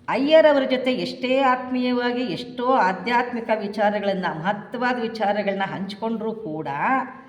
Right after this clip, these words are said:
ಸುಬ್ರಾವ್ ಅವರು ಕೆಲವೊಂದು ರಹಸ್ಯವಾದ ಆಧ್ಯಾತ್ಮಿಕ ವಿಷಯಗಳನ್ನ ಮತ್ತು ಮಹಾತ್ಮರ ಇರೋ ಬಗ್ಗೆ ಮಾತ್ರ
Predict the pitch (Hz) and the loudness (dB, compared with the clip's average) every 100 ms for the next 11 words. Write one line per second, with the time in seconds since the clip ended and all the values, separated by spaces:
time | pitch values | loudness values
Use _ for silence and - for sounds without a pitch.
0 | - - _ _ - - 220 - 262 269 | -20 -20 _ _ -18 -10 -6 0 4 6
1 | 226 190 269 226 170 214 226 - - - | 4 2 2 2 0 -2 -6 -12 -20 -4
2 | 254 269 285 285 262 196 247 - - 277 | 0 2 4 4 2 2 0 -4 -4 -2
3 | 247 247 247 180 190 240 240 233 220 233 | 0 2 0 0 -4 -4 -6 -6 -6 -6
4 | 190 185 202 180 151 147 - - - _ | -6 -6 -6 -6 -6 -8 -10 -14 -20 _
5 | _ _ 220 226 294 214 175 233 254 - | _ _ -6 2 2 2 0 0 -2 -2
6 | 247 247 - 196 196 240 196 208 208 190 | -4 -2 -2 -4 -4 -2 -2 -2 -2 -4
7 | 170 156 170 160 | -4 -6 -6 -4